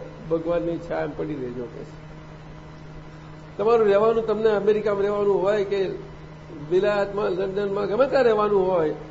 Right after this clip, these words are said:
જ્યાં તમારાથી ટેવાઈ ગયેલા હોય એ પ્રમાણે તમારી વ્યવસ્થા કરી લેજો, પણ રહેજો ત્યાં ને ત્યાં આગળ. કહ્યું તું કે નહીં? હમ. હવે અમે દાદાને શું જોઈતું હતું? એમનો કયો હવારત હતો?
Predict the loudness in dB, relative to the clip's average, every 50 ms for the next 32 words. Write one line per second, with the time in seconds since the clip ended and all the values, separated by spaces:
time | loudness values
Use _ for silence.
0 | -6 -2 -2 -2 -2 -2 -2 -2 -2 -2 -2 -4 -2 -2 2 2 2 2 4 4
1 | 4 4 4 4 4 4 2 2 0 0 0 0 0 0 -2 -2 -2 0 0 2
2 | 0 2 2 0 0 2 2 2 4 4 4 4 4 4 4 2 2 0 -4 -8
3 | -8 -4 -4 -2 2 2 2 4 4 2 2 2 2 2 2 2 0 -2 -4 -6
4 | -6 -6 -8 -8 -10 -12 -12 -12 -14 -14 -16 -16 -16 -16 -16 -16 -16 -16 -16 -16
5 | -16 -16 -16 -16 -16 -16 -8 -2 2 2 4 4 2 0 -2 -2 -6 -8 -8 -8
6 | -10 -12 -14 -16 -18 -18 -18 -18 -18 -18 -18 -16 -14 -14 -12 -12 -12 -12 -14 -14
7 | -16 -16 -16 -16 -16 -16 -16 -16 -16 -16 -16 -18 -18 -18 -16 -16 -16 -16 -16 -16
8 | -16 -6 -2 0 0 2 4 4 4 4 2 2 2 2 2 2 2 0 0 -2
9 | -2 -2 -4 -6 -8 -8 -8 -8 -6 -8 -8 -8 -12 -18 -18 -18 -18 -18 -18 -18
10 | -18 -18 -18 -18 -8 -6 -2 0 0 0 0 -2 -2 0 0 0 0 0 -2 -2
11 | -2 -2 -2 -4 -6 -8 -8 -8 -10 -10